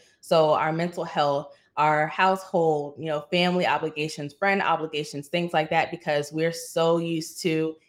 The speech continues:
hearing, "Oh, hustle, hustle, hustle. We have to get to the bag. We have to do X, Y, and Z."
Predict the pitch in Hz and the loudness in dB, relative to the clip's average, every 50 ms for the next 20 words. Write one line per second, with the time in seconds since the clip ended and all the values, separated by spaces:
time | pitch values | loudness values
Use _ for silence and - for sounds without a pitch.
0 | _ _ - 190 175 170 170 170 170 - 151 165 151 156 - 185 185 180 185 175 | _ _ -4 0 2 2 2 2 0 0 0 0 0 0 0 0 0 0 0 0
1 | 175 165 165 - 160 156 - 156 156 - 165 156 151 147 147 - 147 151 - 160 | 2 0 0 0 -4 -2 -2 -2 0 0 -2 -4 -4 -6 -6 -6 -6 -6 -6 -8
2 | 156 156 156 - 165 143 139 - 151 151 147 151 151 151 156 156 143 - 156 143 | -8 -8 -10 -8 -10 -12 -2 2 4 4 4 4 2 0 -6 -10 -12 -16 -14 -10
3 | 143 131 - 139 139 - - 151 143 131 135 139 139 139 135 117 120 - | -8 -4 -4 -4 -4 -6 -10 -8 -8 -6 -6 -8 -8 -8 -8 -8 -8 -8